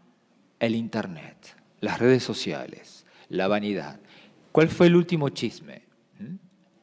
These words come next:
¿Qué es la, el último grito de la moda? ¿Qué es lo que dice fulano? ¿Qué es lo que dice mengano?" <clears throat> Todo eso frívolo, ¿no? No hay na-, no hay profundidad.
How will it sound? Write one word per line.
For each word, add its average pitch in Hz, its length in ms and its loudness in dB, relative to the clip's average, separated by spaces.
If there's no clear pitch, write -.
¿Qué 135 100 0
es 135 100 2
la, 139 120 6
el 135 100 6
último 143 320 2
grito 139 340 2
de 127 100 -4
la 113 80 -8
moda? 76 360 -14
¿Qué 180 100 4
es 190 60 6
lo 190 100 6
que 190 100 6
dice 190 240 2
fulano? 139 540 -2
¿Qué 156 100 -8
es 165 40 -6
lo 165 100 -8
que 165 80 -10
dice 156 220 -10
mengano?" 120 500 -16
<clears throat> 233 720 -2
Todo 143 160 -4
eso 139 180 -10
frívolo, 104 640 -8
¿no? - 260 -18
No 170 80 -4
hay 202 80 0
na-, 247 140 -4
no 226 100 -6
hay 262 60 -2
profundidad. 185 680 -4